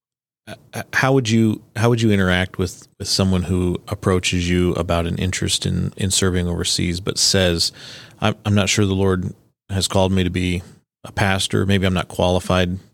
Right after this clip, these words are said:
uh, for that role, uh, but I want to serve the Lord, and here is, here's the skill set that I have." Is there, is there room in today's ministry environment for someone to step outside of a church planting role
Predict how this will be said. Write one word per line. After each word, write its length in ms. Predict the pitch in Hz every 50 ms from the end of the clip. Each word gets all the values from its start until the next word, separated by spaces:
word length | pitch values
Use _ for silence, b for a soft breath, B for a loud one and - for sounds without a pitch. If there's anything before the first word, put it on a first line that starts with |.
| _ _ -
uh, 160 | 104 101 104
for 140 | - - 95
that 180 | 92 92 87 -
role, 360 | 92 95 92 90 90 95 B B B B B B B B B B B _
uh, 220 | 90 90 85 85 85
but 140 | 90 90 92
I 40 |
want 240 | 98 98 104 104 98
to 60 | -
serve 280 | - - 107 104 92 95
the 80 | 95 92
Lord, 340 | 90 92 92 92 92 90
and 140 | 90 90 90
here 280 | - - 110 104 104 101
is, 260 | 95 92 - - -
here's 240 | 104 107 113 104 107
the 80 | 92
skill 280 | - - - - 95 92
set 280 | - - - 87 90 -
that 100 | - 92
I 120 | 92 101
have." 360 | 101 90 87 - - - - b b b b _ _ _ _ _ _ _ _ _
Is 160 | - 104 95
there, 220 | 107 113 107 107 - - _
is 180 | - 113 95 90
there 260 | 107 101 98 98 92 - _ _ _ _ _ _ _ _ _
room 520 | 110 113 113 117 123 131 135 143 143 135 -
in 220 | - 107 101 101
today's 720 | 101 - 107 104 101 101 101 107 104 104 - - - - - _ _ _ _ _ _ _ _ 104
ministry 440 | 107 107 104 101 - - 117 107 101
environment 600 | 95 92 90 95 92 95 98 104 104 107 - -
for 120 | - - 98
someone 500 | - - 101 98 98 98 95 92 95 95 b b b b _ _ _ _ _ _
to 100 | - 101
step 320 | - - 104 101 - - _ _ _ _ _ _ _ _ _ -
outside 500 | 104 104 - - - - 101 92 98 98
of 120 | 98 98
a 80 | 95 92
church 320 | - - 107 98 - -
planting 360 | - - 98 98 95 - 101 98
role 460 | 95 95 92 92 95 101 104 104